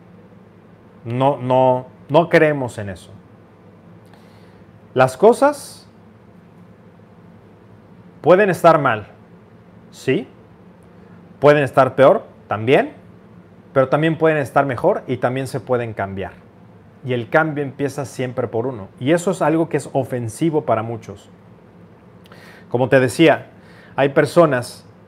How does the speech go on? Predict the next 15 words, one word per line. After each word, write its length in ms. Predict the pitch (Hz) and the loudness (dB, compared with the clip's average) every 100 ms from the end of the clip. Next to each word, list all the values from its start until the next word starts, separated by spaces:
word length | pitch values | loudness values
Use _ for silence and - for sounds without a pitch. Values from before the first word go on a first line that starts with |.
| - - - - - - - - - - - - - - - - - | -20 -20 -20 -20 -20 -20 -20 -20 -20 -20 -20 -20 -20 -20 -20 -20 -2
que, 400 | 143 127 131 - - - - - - - - - - - - - - - - | 2 4 2 -2 -20 -20 -20 -20 -20 -20 -20 -20 -20 -20 -20 -20 -20 -20 -6
que 80 | 131 | -4
se 120 | 143 | -2
ofende-, 440 | 123 143 139 135 | 0 0 0 -4
que 100 | - | -4
se 100 | 120 | -2
ofenden 380 | 131 175 240 220 | 0 0 0 0
con 140 | 131 117 | -2 -4
el 60 | |
desarrollo 380 | 107 95 110 104 | -4 -4 -4 -4
personal, 380 | 95 92 98 87 - - - | -8 -14 -14 -14 -18 -20 -10
con 160 | - 127 | -6 -4
el 80 | |
potencial 440 | 110 120 113 117 110 | -2 -4 -2 -4 -4
humano. 280 | 104 92 | -6 -10